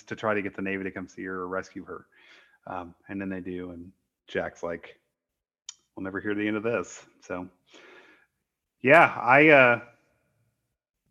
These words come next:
can't get enough of, well, I can't get over also the fact that Jordan reminded me that this movie is twenty years old.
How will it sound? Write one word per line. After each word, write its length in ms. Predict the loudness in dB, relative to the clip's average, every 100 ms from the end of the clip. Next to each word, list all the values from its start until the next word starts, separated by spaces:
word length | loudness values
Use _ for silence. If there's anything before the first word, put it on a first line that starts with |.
| _ _ -18
can't 200 | -12 -8
get 100 | -4
enough 300 | -2 -2 -4
of, 180 | -10 -14 -18 -20 _ _ _ _ _ _ _ _ _ _ _ _ _ _ _ _ _ _ _ 2
well, 100 | 4
I 60 |
can't 200 | 6 4
get 100 | 6
over 220 | 4 2 2
also 260 | 2 0
the 100 | -4
fact 220 | -2 -2
that 100 | -4 -10
Jordan 280 | -8 -6
reminded 300 | -6 -6 -6 -6
me 80 |
that 120 | -8 -12
this 160 | -12
movie 140 | -14 -14
is 60 |
twenty 220 | -14 -14 -12
years 160 | -12
old. 160 | -16